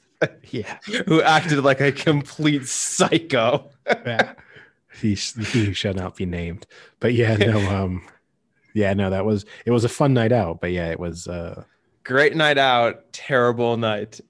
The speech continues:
Speaker 2: for all our bet slips.
Speaker 1: So yeah, it wasn't wild card weekend. I'm mixing the two, the two up 'cause it would have, it was not the third round.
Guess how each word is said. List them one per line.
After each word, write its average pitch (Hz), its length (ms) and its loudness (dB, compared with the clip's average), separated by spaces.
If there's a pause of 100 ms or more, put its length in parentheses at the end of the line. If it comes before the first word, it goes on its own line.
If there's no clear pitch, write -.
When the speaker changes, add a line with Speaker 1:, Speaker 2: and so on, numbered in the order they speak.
(640)
Speaker 2:
for 107 500 -4
all 104 240 -2
our 101 140 -6
bet 95 280 -8
slips. - 480 -14
Speaker 1:
So - 140 0
yeah, 110 140 4
it 98 120 0
wasn't 120 400 2
wild 95 280 -4
card 87 240 -6
weekend. 95 480 -10 (240)
I'm 92 200 -6
mixing 92 380 -4
the 82 80 -6
two, 82 580 -10 (760)
the - 80 -12
two - 360 -10
up - 260 -14 (840)
'cause 87 160 -10
it 82 80 -6
would 85 140 -6
have, 85 100 -6
it 95 180 -6
was 87 160 -8
not 87 280 -6
the 90 80 -14
third 82 260 -8
round. 80 420 -12